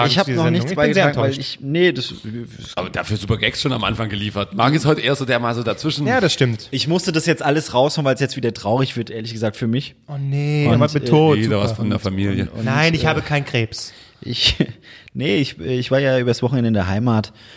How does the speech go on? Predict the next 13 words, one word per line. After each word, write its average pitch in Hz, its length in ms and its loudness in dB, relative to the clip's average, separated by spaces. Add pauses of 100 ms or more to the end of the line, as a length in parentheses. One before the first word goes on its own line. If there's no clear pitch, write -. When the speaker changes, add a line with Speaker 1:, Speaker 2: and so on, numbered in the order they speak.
(140)
Speaker 1:
äh, - 260 -2
und - 240 -2
hab - 100 -6
nach 98 160 2
Ewigkeiten 110 400 0
wieder 107 120 4
meinen 98 140 2
Bruder 117 300 2
gesehen. 95 320 2
Es - 140 -4
war 82 160 -2
toll. 98 300 2 (640)
Ähm, 95 540 0